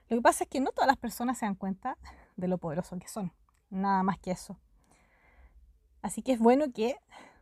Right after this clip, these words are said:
puedas ahí un poco mirar si tienes estas creencias o no. Porque efectivamente yo he estado con personas que he atendido en terapia que me han dicho, "No, es que ahora el psiquiatra me dijo que tenía depresión".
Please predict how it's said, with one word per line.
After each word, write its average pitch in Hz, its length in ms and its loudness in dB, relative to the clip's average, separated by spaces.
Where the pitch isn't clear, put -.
puedas 220 340 0
ahí 202 220 0
un 202 100 2
poco 196 280 -4
mirar 185 320 4
si - 160 -2
tienes 202 260 2
estas 180 200 -8
creencias 180 440 -2
o 147 60 -2
no. 131 200 -6
Porque 262 280 2
efectivamente 226 720 0
yo 226 60 -4
he 285 40 0
estado 339 320 -2
con 262 300 -2
personas 285 460 -6
que - 100 -8
he - 20 -2
atendido 175 300 -4
en 190 60 -2
terapia 190 380 -4
que 208 160 -6
me 208 80 0
han 233 100 2
dicho, 254 400 -4
"No, 269 140 4
es 254 80 2
que - 140 -6
ahora 226 380 2
el 190 100 -8
psiquiatra 240 580 0
me 202 120 -2
dijo 247 200 2
que 254 100 -4
tenía 202 280 -2
depresión". 170 460 -4